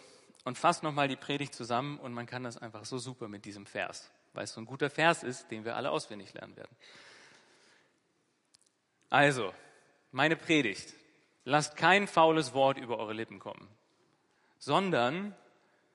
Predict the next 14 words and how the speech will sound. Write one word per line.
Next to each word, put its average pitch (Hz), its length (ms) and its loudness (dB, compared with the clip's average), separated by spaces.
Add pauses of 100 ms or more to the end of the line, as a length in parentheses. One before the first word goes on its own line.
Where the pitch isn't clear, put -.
(240)
nur 160 360 0
Worte, 143 320 0
die 127 120 -10
geeignet 120 440 -2
sind, 139 200 -10
um 139 120 -8
andere 156 220 -4
aufzubauen. 101 600 -6 (1700)
So, 156 400 -6 (300)
wie 117 100 -8
es 120 100 -10
gerade 110 300 -8
gebraucht 95 420 -12
wird, - 260 -20